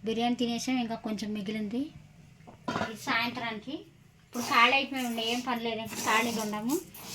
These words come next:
ఇదిగోండి, బియ్యం వేపుతున్నా, కొంచెం బియ్యం, ఈ కొంచెం బియ్యం వేపి తిరగలు ఉన్నాయి, ఆ తిరగల్లో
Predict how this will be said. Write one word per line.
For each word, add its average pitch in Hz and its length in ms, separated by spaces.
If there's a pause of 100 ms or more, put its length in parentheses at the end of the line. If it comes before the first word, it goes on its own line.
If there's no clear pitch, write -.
(100)
ఇదిగోండి, 240 340
బియ్యం 269 240
వేపుతున్నా, 269 340 (100)
కొంచెం 233 300
బియ్యం, 240 240 (1000)
ఈ 214 40 (120)
కొంచెం 240 340
బియ్యం 262 260
వేపి 277 260 (200)
తిరగలు 254 400
ఉన్నాయి, 254 260
ఆ - 20 (100)
తిరగల్లో 240 420